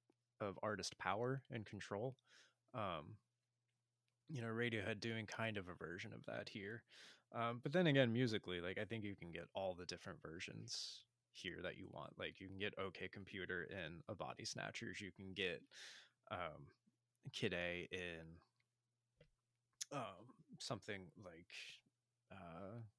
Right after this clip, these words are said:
you know, maybe, like, Nude. Um, you can get in, or, or in Weird Fishes. That's probably a better example. Um,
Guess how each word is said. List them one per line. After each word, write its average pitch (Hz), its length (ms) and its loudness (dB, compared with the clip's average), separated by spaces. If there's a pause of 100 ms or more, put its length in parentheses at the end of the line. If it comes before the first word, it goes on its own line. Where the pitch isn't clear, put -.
(320)
you 139 100 0
know, 196 140 -2
maybe, 143 280 6
like, 90 220 4
Nude. 85 260 -10 (420)
Um, 101 500 2
you 117 120 -2
can 110 260 -4
get 92 380 4 (540)
in, 95 320 -2 (160)
or, 160 60 8
or 135 320 10
in 117 140 4
Weird 120 240 6
Fishes. - 440 0
That's 85 160 -4
probably 82 320 -6
a 82 40 -6
better 71 300 -4
example. - 540 -4 (520)
Um, 98 420 0